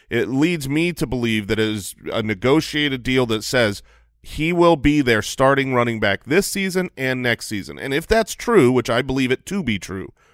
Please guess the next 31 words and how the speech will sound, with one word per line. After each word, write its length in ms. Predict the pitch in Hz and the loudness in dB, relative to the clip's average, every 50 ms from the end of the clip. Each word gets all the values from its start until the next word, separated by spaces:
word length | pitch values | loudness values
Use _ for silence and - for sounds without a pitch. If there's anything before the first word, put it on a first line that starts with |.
| _ _ _ _ _ _ _ _ _ | _ _ _ _ _ _ _ _ _
then 200 | - 151 156 156 | 0 0 0 2
I'll 180 | 143 202 247 247 | 4 4 4 4
take 300 | - 196 185 151 - - | 4 2 0 0 0 -4
two 240 | - - 196 180 | -6 -4 -2 -2
years 560 | 160 147 147 156 147 123 104 98 92 - - - _ _ _ _ _ _ _ | -2 -2 0 0 2 2 0 0 -4 -6 -12 -18 _ _ _ _ _ _ _
of 180 | - 123 123 117 | 2 4 4 4
a 60 | 117 | 2
workhorse 680 | 113 120 147 170 170 147 - 147 147 139 127 - - | 2 2 4 4 4 2 0 0 2 2 2 0 -2
back 400 | - 139 131 117 107 101 101 - - | 0 2 4 4 4 2 0 -2 -4
on 240 | - 127 123 120 110 | -2 0 0 0 0
Joe 280 | 101 117 127 139 143 | 0 4 4 4 4
Burrow's 440 | 131 110 135 131 131 123 113 107 - | 4 4 4 4 6 4 4 2 0
team 460 | - - - 143 131 110 95 92 95 - - | -4 -6 -4 -2 -2 -2 -2 -4 -4 0 4
over 320 | 139 165 156 143 156 156 | 4 4 6 4 2 2
the 180 | 143 151 139 135 | 4 4 4 4
hope 500 | 123 170 226 269 285 196 160 156 - - - _ _ _ _ _ _ - | 4 4 6 6 8 6 4 4 0 -8 -20 _ _ _ _ _ _ 0
that, 220 | 131 160 160 - | 4 4 4 4
like, 220 | - 190 175 175 | 4 4 2 2
James 300 | 160 147 190 240 294 302 | 4 4 4 4 4 2
Cook 260 | - - 262 247 - - | 0 2 2 2 2 2
could 140 | - 139 | -2 -2
certainly 340 | - - 214 214 - 165 151 | 2 4 4 4 4 4 0
be 120 | 131 151 151 | 0 2 2
worth 340 | 131 127 120 110 - 101 | 2 4 2 2 0 -4
far 360 | - - - - 208 220 196 135 | -16 -10 -2 2 4 4 4 4
more 240 | 120 147 175 170 | 4 4 6 4
than 100 | 131 98 | 4 4
that. 120 | 95 92 92 | 0 -2 -2
If 60 | 98 | -2
James 260 | 98 156 175 208 220 - | -2 -2 -2 -2 -4 -4
Cook 260 | - 208 180 - | -2 -2 -2 -4